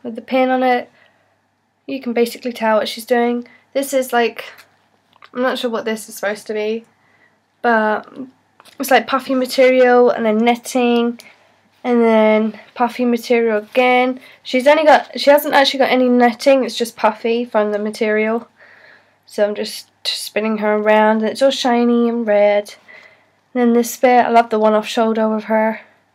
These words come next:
Her makeup is really nice. It's silver and blue. And she's got little pin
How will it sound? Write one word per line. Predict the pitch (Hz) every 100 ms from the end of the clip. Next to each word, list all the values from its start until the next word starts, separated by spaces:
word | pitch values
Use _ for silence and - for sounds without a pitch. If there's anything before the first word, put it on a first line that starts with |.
| _ _ - _ _ -
Her | 277
makeup | 269 285 277 277 277 _ _ _ _ _ _ _ _ _ _ _ - 277 -
is | 262 247
really | 269 262
nice. | 240 240 233
It's | - -
silver | - 269 254 247
and | - 226 220 214
blue. | 269 339 - _ _ - _ _ _ _ _ _ _ _ _ _ _ _ _ _ _ _ -
And | 247 240 233 233 226 226 220 - _ _ _ _ _
she's | - 233 220
got | 233 220
little | 220 226 233 220 -
pin | 247 226 226 220